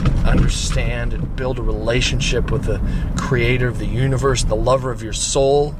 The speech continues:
Pray that you would pray to Jesus, the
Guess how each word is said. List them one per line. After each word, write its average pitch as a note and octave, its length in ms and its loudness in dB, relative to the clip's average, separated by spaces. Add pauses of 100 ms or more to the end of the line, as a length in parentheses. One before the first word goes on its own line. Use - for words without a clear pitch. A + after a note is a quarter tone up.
(1900)
Pray A#2 160 -2
that A#2 100 -2
you A#2+ 120 -4
would A2+ 120 -4
pray B2 320 -2
to A2 140 -4
Jesus, B2 720 -2
the - 120 -6